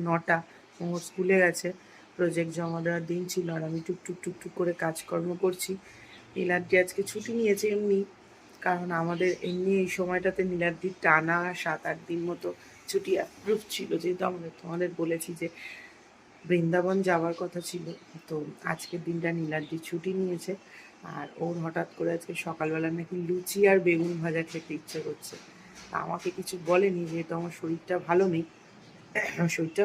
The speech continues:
ভালো নেই মানে ঠান্ডা ঠান্ডা লেগেছে। তো কিছুক্ষণ পরে অ্যাক্টিভ হয়ে যাব, সব কাজকর্মই করতে হবে। তো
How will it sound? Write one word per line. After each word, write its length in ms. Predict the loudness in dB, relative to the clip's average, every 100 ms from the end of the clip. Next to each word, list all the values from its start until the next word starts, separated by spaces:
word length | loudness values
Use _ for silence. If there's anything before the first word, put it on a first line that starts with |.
| 2
ভালো 160 | 0 2
নেই 160 | 2 2
মানে 160 | 0 0 -2 -6
ঠান্ডা 260 | -4 -2 -2
ঠান্ডা 260 | -2 2
লেগেছে। 420 | 4 4 2 0 -8 -10 -20 -20 -20 -16
তো 100 | -10 -8 -8 -10 -14
কিছুক্ষণ 400 | -14 -12 -6 -2
পরে 180 | 2 4
অ্যাক্টিভ 300 | 4 2 -8 -2
হয়ে 140 | 0
যাব, 160 | 2 2 0
সব 180 | -6 -4
কাজকর্মই 520 | -4 -4 -6 -4 -4 -2
করতে 240 | -4 -4 -8
হবে। 240 | -6 -8 -10 -18 -20 -20 -20 -20
তো 140 | -14